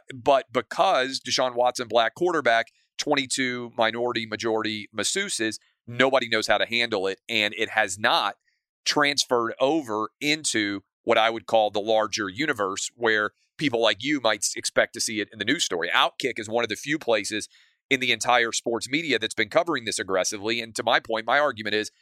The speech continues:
hey, we cover athletes, star quarterbacks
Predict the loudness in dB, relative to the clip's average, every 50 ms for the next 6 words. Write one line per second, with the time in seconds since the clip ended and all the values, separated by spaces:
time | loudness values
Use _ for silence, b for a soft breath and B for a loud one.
0 | _ _ _ 0 0 0 0 -4 -6 -8 -6 _ 0 2 2 2 2 -2 -4 -4
1 | -6 -8 _ _ _ _ _ _ _ _ _ _ _ 2 4 4 4 2 -2 -4
2 | -4 -4 -4 -4 -6 -6 -6 -4 -2 -2 4 4 4 4 4 2 -4 -2 0 2
3 | 2 2 2 2 2 2 2 2 0 -2 -4 -4